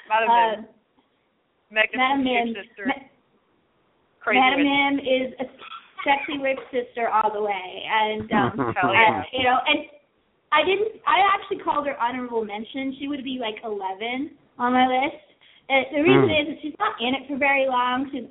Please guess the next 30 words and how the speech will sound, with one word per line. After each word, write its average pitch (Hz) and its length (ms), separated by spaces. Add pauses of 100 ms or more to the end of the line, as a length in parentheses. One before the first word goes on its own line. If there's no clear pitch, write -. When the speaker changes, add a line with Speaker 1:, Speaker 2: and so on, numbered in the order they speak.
Speaker 2:
only 240 480
in 220 160
one 202 320
scene, 202 320
basically 214 640
two 202 240
scenes. 196 240
Even 220 160
though 220 160
she 233 80
has 214 80
a 202 160
fabulous 220 480
villain 220 320
song, 196 240 (480)
awesome 254 320
villain 220 240
song, 214 320
and 233 160
the, 233 240
and 240 160
the 226 80
Speaker 1:
Oh, 208 160
Speaker 2:
magic 247 160
Speaker 1:
yes. 170 160
Speaker 2:
duel 233 160
between 240 240
her 226 160
and 220 80
Merlin 226 480